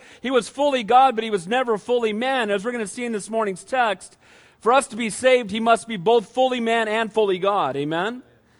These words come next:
He's not man. He couldn't have died in our place so we might have eternal life.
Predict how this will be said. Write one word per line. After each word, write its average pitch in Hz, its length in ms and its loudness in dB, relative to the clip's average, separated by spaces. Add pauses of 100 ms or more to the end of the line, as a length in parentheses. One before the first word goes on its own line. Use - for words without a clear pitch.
(260)
He's 160 160 -8
not 254 240 4
man. 269 300 0
He 208 60 -4
couldn't 247 240 -2
have 180 60 -8
died 240 300 4
in 220 80 -4
our 202 120 2
place 247 380 -2
so 208 100 -6
we 208 100 -4
might 214 220 -2
have 208 160 2
eternal 208 380 -4
life. 240 320 2